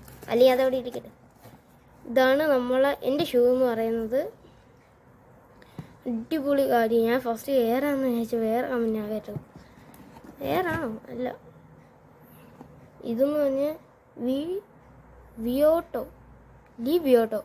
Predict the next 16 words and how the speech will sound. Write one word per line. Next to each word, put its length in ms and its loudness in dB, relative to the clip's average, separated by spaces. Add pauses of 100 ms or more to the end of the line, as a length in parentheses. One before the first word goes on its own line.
(160)
അതാണ്. 500 -2 (1040)
അപ്പം 400 0 (260)
നിങ്ങൾക്ക് 380 0
ഈ 300 -2
ഷൂ 260 -2
ഇഷ്ടമാണെങ്കിൽ 540 2 (240)
വേഗം 360 4
ഒരു 120 -2
ആ-, 220 -2
ആർക്കെങ്കിലും 720 -2
ഷെയർ 300 -2
ചെയ്ത് 180 -4
കൊടുക്ക്, 320 -6
സബ്സ്ക്രൈബ് 520 -2
ചെയ്യാൻ 200 2
പറ. 200 0